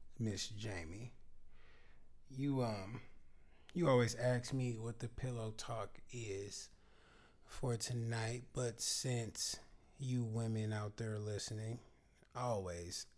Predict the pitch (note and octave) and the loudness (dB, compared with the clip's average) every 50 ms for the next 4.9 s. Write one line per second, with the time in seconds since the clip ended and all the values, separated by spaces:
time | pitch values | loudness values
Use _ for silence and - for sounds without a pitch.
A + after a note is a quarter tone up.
0 | - - G#2 G#2 G2+ G2 F2+ - - - - - - - - - - - - - | -4 0 0 2 0 0 -2 -4 -6 -6 -6 -8 -12 -18 -20 -20 -20 -20 -20 -20
1 | - - - - - - - - A2 G#2 - - - - - - A2+ - - - | -20 -20 -20 -20 -20 -20 -8 -6 -4 -2 -2 -4 -6 -6 -4 -2 -2 0 -2 -2
2 | - A#2 A2+ A2+ A#2 A2+ A2 - A#2 A#2+ A2+ A#2 A2 G#2 G#2+ A2 G#2+ G#2 A2 G2+ | -4 -4 -4 -4 -4 -6 -6 -6 -4 -2 -2 -2 -2 0 0 -2 -2 -2 0 -2
3 | - - - A2+ A2 G#2+ A2 - - - - - - - - - - - - - | 0 0 0 0 0 0 0 -2 -4 -4 -6 -10 -14 -18 -20 -20 -20 -14 -4 0
4 | A#2 A2+ A2 A2 - - A2+ A2+ A2+ - A2 - - A#2+ A#2 A#2+ C3+ E3 | 2 4 4 2 2 2 0 0 2 2 2 4 4 6 4 4 2 0